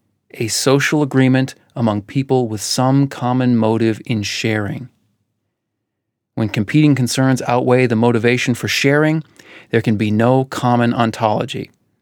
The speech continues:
N-, we stopped quoting it now. They're back to them talking. "When, when competing concerns outweigh the motivation for sharing, there can be no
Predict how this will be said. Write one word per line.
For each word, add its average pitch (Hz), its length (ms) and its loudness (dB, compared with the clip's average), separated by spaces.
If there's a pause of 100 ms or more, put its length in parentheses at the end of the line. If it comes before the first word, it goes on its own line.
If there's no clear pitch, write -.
(520)
N-, 120 280 -4
we 123 100 -10
stopped - 320 -2
quoting 104 260 -2
it 98 220 -10
now. 98 240 -8
They're 107 100 -2
back 107 280 -4
to 110 100 -2
them 101 200 -6
talking. 98 400 -6 (300)
"When, 104 320 -6
when 107 140 -6
competing 123 560 0 (100)
concerns 117 420 -2
outweigh 110 360 2
the 101 80 -4
motivation 104 560 -4
for - 100 -12
sharing, 135 400 2
there 110 100 -4
can 101 120 -8
be 107 100 -2
no 107 260 -2